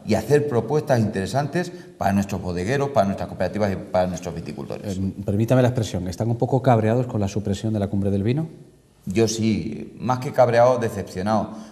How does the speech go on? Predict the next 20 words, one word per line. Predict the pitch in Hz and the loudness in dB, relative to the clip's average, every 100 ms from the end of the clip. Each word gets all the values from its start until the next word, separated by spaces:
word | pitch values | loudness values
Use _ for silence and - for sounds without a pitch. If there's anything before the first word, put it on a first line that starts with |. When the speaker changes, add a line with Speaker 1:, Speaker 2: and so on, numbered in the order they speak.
| - | -2
Speaker 1:
porque | 113 110 113 110 - - | 0 2 2 0 -2 -2
la | 104 101 | 0 0
Cumbre | 180 180 151 | -2 -2 0
del | 98 87 | 0 -2
Vino, | 92 92 87 - - - - - - | -4 -4 -6 -10 -18 -20 -20 -18 -14
ni | - 107 110 101 | -6 0 0 0
Fenavín | - - 107 123 107 | -4 -6 -2 0 0
tiene | 101 104 | -2 -2
que | 95 | -6
ser | 92 98 | -4 -4
ni, | 98 98 95 80 - - - | -2 -4 -4 -8 -12 -18 -12
ni | - 110 | 0 0
roja | 87 120 123 131 | 4 4 6 4
ni | 110 | 4
azul, | 110 - 120 95 - - - - _ _ _ | 0 -2 -2 -2 -4 -14 -20 -20 _ _ _
tiene | 123 131 139 | -2 -2 -2
que | 143 | -2
tener | 139 139 151 | -2 -2 0
los | 151 | 0
colores | - 117 131 165 160 - | 2 0 2 2 0 -2